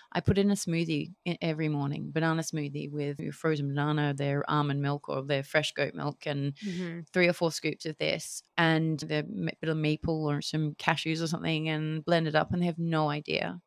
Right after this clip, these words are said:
Speaker 1: because, again, it's the whole goat milk. It's so creamy. It really does taste like you've put ice <laughs> cream in it for them. You can mix it up in chia puddings. You can put it in and spring-, it's so delicious. You can sprinkle it over ice cream and they wouldn't even know. Do you know that way? It's,
Speaker 2: Yep.
Speaker 1: or in the,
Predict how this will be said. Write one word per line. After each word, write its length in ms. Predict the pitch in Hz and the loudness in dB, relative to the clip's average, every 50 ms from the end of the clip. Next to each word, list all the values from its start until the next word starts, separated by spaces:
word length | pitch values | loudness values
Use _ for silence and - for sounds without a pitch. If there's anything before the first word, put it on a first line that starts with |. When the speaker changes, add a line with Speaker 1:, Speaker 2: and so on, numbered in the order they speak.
| - | -8
Speaker 1:
because, 420 | - 180 - - 196 180 175 165 160 | -8 -4 2 4 6 6 6 4 2
again, 340 | 170 156 160 151 147 143 | 0 0 0 0 0 0
it's 200 | 147 147 - - | -2 -4 -4 -2
the 180 | 151 160 156 151 | 0 2 2 2
whole 220 | 147 - 190 175 | 4 4 4 4
goat 240 | 160 - 156 151 151 - | 4 4 2 2 2 2
milk. 300 | - 151 143 143 - - - | 0 -2 -2 -2 -2 -4 -8
It's 180 | 92 - - | -10 -10 -10
so 220 | - - - 170 165 | -4 0 2 2 2
creamy. 480 | - - - 160 151 147 147 143 139 | 2 0 0 0 2 2 0 0 -2
It 100 | 139 - | -2 -4
really 260 | - 156 160 151 143 139 | -2 0 0 0 0 0
does 240 | 139 143 143 139 | -2 -2 -4 -4
taste 320 | - - - - 147 - - | -6 -6 -6 -6 -6 -4 -4
like 280 | - - - - - | -2 -2 -2 -4 -6
you've 160 | - 143 - _ | -10 -10 -8 _
put 400 | - 151 139 - - - - - | -2 -2 -2 -2 -2 -6 -4 0
ice 240 | 156 156 160 - - | 2 2 2 2 0
<laughs> 0 | |
cream 320 | - - 202 220 240 233 208 | 0 0 2 6 6 6 6
in 120 | 208 208 | 4 2
it 100 | 196 - | 0 0
for 200 | - 220 202 202 | -2 -2 -2 0
them. 160 | 202 240 285 311 | 0 0 0 0
You 200 | 170 185 196 196 | 0 2 2 2
can 200 | 202 - 233 214 | 2 2 4 4
mix 220 | 202 202 202 - - | 4 4 2 0 0
it 80 | 190 | 4
up 160 | 185 180 - - | 4 4 4 2
in 140 | 180 175 | 0 0
chia 260 | 165 - - 247 240 196 | 0 0 2 2 2 2
puddings. 480 | - 165 156 - 151 151 151 156 156 180 | 0 -4 -6 -4 -4 -4 -4 -2 0 0
You 180 | 185 180 180 | 0 0 0
can 340 | - - 196 175 170 170 170 | 0 0 0 2 2 0 0
put 180 | - - 202 190 | 0 0 2 2
it 120 | 190 175 | 2 2
in 300 | 175 170 170 165 165 165 | 2 2 0 0 0 0
and 160 | - 170 165 | 0 -2 0
spring-, 380 | - - - - - 185 185 - | 0 0 -2 0 0 0 0 0
it's 180 | 196 - - - | 0 -2 0 2
so 200 | - 226 226 254 | 4 6 6 6
delicious. 640 | 247 262 202 185 175 151 - - - - - - | 6 4 4 2 2 0 -2 -2 -4 -4 -4 -6
You 80 | 175 - | -8 -6
can 120 | - 180 | -4 -4
sprinkle 400 | 156 - - 180 175 165 - 170 | -4 -2 -2 -2 -4 -2 -2 -2
it 40 | 165 | -2
over 160 | 151 147 160 - | -2 0 0 2
ice 220 | - 165 165 - | 2 2 2 0
cream 340 | - - - - 71 78 - | -4 -6 -8 -8 -8 -8 -8
and 120 | - 156 160 | -6 -4 -2
they 80 | 160 | -2
wouldn't 240 | 156 160 165 151 151 | -2 -2 -2 0 0
even 220 | 143 143 143 143 | 0 -2 -2 -4
know. 220 | 147 147 147 131 - - | -4 -2 -2 -2 -2 -2
Do 260 | 151 170 - - 202 | -4 -4 -2 0 0
you 20 | |
know 120 | 190 185 175 | 2 2 2
that 160 | 185 - - | 2 2 4
way? 260 | 175 180 110 113 123 | 4 4 4 4 2
It's, 160 | - 202 196 | 0 0 0
Speaker 2:
Yep. 140 | 185 185 - | 0 2 4
Speaker 1:
or 160 | - 185 180 185 | 6 6 6 6
in 80 | 180 180 | 6 4
the, 160 | 180 180 | 2 0